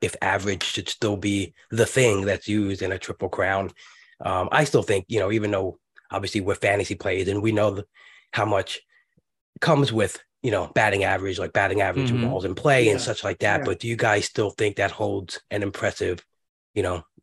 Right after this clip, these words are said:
Speaker 1: does it, does it hold water, like they say in My Cousin Vinny?
Speaker 2: I, I would say it does for a point that Todd made, like how, um, average or runs and,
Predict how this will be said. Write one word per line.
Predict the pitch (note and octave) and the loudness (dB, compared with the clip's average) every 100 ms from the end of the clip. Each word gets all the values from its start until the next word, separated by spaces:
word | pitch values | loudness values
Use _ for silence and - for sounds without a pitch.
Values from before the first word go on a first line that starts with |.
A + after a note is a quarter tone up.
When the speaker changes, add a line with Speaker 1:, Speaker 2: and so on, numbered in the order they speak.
| - - | -14 0
Speaker 1:
does | C3 | 4
it, | C3+ A2+ - _ - _ | 4 2 -4 _ -20 _
does | D3+ C#3 | 4 6
it | C3 | 4
hold | C#3+ B2 | 4 2
water, | A2+ A2+ G2 F#2 - | 2 2 2 -4 -6
like | G2+ F#2+ | -4 -4
they | G#2+ F#2+ | -2 -2
say | G#2+ G2 | 0 0
in | G2 | 0
My | F#2 | -6
Cousin | - F#2 F2+ | -4 -4 -4
Vinny? | F2+ F2+ F2 _ _ _ C3 | -4 -6 -10 _ _ _ -2
Speaker 2:
I, | C#3+ | 0
I | E3+ | 4
would | A#3 A#3 | 2 4
say | B3 | 4
it | E3 | 4
does | A#2 D3 G3 C#3 - _ | 4 4 4 2 -6 _
for | - | -4
a | C#3 | -4
point | - D#3+ | -2 -2
that | C#3+ - | -2 -4
Todd | C3 F3 F#3 | -2 -2 -2
made, | B2+ A#2 | 0 0
like | A2 G#2 | -2 -4
how, | A#2+ B2+ B2 A2+ _ _ | -2 0 0 -4 _ _
um, | C3 A#2 A2 A2+ - | -4 -2 -4 -6 0
average | C3 C#3+ C3 - | 2 2 -2 -2
or | B2+ A#2 A#2+ | -4 -4 0
runs | C#3 D#3 C3 | 2 2 0
and, | C3+ B2 | -2 -2